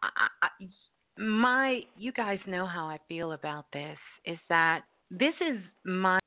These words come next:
chosen path, the work, and how I chose to show up on the planet, like many of you guys as well. But every one of us has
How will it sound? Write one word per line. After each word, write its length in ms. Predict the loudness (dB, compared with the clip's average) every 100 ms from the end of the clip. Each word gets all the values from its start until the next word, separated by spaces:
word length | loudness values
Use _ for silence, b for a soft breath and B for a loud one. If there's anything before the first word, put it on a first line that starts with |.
| 0
chosen 420 | -2 -4 -6 -8 -6
path, 360 | -2 0 0 -2 _ -10
the 80 | -8
work, 300 | -2 -2 -2 -8
and 120 | -8
how 360 | -2 -2 -2 -6
I 140 | -8 -8 -8
chose 160 | -10 -12
to 60 | -10 -6
show 140 | -4
up 140 | -4 -2
on 140 | -4
the 60 | -4
planet, 420 | -6 -4 -4 -6 -10 _ _ -8
like 180 | -6 -4
many 320 | -2 -2 -2
of 100 | -4
you 160 | -6 -2
guys 340 | 0 -2 -6 -16 _ -20 B B B B
as 160 | 0 0
well. 380 | 0 2 2 -2 _ b b b _ 0
But 220 | 0 0 -6 _ _ _ _ _ 0
every 400 | 2 2 0 0
one 460 | -4 -2 -2 0
of 140 | -2 -4
us 240 | -4 -6 -12 -20 _ _ -8
has 240 | 0 2